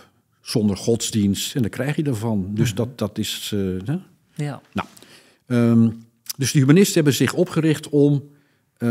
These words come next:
Speaker 1: een stem te krijgen in de samenleving, om een eigen plek te krijgen in de samenleving.
Speaker 2: Mhm.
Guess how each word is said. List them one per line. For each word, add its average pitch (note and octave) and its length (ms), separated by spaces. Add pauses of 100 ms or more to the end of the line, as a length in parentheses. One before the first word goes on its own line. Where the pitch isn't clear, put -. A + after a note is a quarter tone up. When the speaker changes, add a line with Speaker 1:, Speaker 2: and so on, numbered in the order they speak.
Speaker 1:
een A#2+ 80
stem F#3+ 300
te - 80
krijgen C3+ 300
in A2 60
de G2+ 60
samenleving, E2 720
om B2+ 160
een A#2 100
eigen C#3 340
plek E3 200
te - 120
krijgen C3 400
in A#2+ 60
de A2 60
samenleving. D#3 800
Speaker 2:
Mhm. C3+ 100